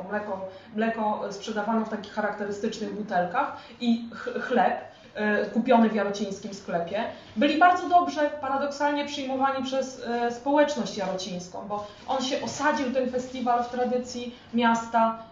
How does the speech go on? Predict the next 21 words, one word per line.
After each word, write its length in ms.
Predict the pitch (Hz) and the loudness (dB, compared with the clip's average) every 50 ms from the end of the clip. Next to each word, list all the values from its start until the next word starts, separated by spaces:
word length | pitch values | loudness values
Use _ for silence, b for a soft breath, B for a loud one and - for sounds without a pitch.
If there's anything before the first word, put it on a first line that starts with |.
| - - | -8 -4
y, 440 | 214 208 208 208 202 - - - - - - - - - - - - - | -2 -2 -2 -4 -6 -10 -16 -20 -20 -20 -20 -20 -20 -20 -20 -20 -10 -8
gdzieś 320 | 208 185 262 262 - - | -4 0 2 2 2 2
tam, 220 | 240 226 220 220 208 | 4 4 4 4 4
y, 60 | - 196 202 202 202 202 202 | 2 0 -2 -2 -4 -2 2
ludzie 300 | 214 226 247 233 247 240 | 4 4 4 6 4 4
też 160 | - 226 - | 4 4 -2
się 140 | - - 220 | -2 -4 -4
cieszyli, 360 | - 220 - - - 330 277 | -4 -4 -4 -4 -6 -4 -4
bo 80 | 214 180 | -4 -4
przyjeżdżało 520 | - - 220 202 196 196 208 190 190 190 | -4 -4 -4 -2 -2 0 0 2 2 2
bardzo 340 | 185 208 214 214 202 190 214 | 4 6 6 6 6 2 0
wielu 300 | 196 202 208 196 190 190 | 0 2 0 0 0 -2
znanych 640 | 185 185 196 190 185 185 190 185 - - - - - - | -2 -2 -2 -2 0 0 -2 -4 -6 -10 -14 -16 -6 -2
ludzi 320 | 240 302 330 294 233 214 | 2 4 4 4 4 2
wraz 480 | 180 196 190 190 190 - - 190 185 190 | 2 4 2 2 0 -2 -6 -8 -8 -8
z 400 | 180 - 208 190 190 196 190 185 180 - - - - | -6 -4 -2 -2 0 -2 -2 -4 -6 -8 -10 -10 0
ludzi-, 340 | 214 220 233 214 208 208 - 202 | 4 4 4 6 4 2 -2 0
ludzi-, 380 | 214 220 190 180 208 214 202 214 | 0 0 0 0 -2 -4 -4 0
ludźmi, 540 | 220 226 240 220 214 220 220 214 208 214 B B B B - 196 202 196 196 | 0 2 2 4 4 4 4 4 2 -2 B B B B -4 0 0 0 0
y, 40 | 190 | -2
z 380 | 180 180 208 202 202 196 196 | -2 -2 0 0 2 2 2